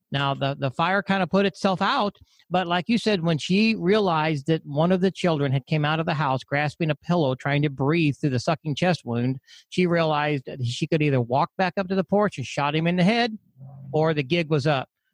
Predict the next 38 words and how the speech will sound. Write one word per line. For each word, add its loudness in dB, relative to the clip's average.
So 0
she 0
ended 2
up 2
taking -2
her 2
own 2
life, 0
uh, -4
to 0
prevent, 0
uh, -4
what -4
would -2
have -2
so -2
obviously -2
come 0
with -2
her 0
going 0
to -12
prison. -2
Uh, -10
Ron, 0
she -6
even 2
had 0
all 2
of -2
the 0
papers 0
and -4
contact 0
information 0
and 0
insurance 0
policies. 0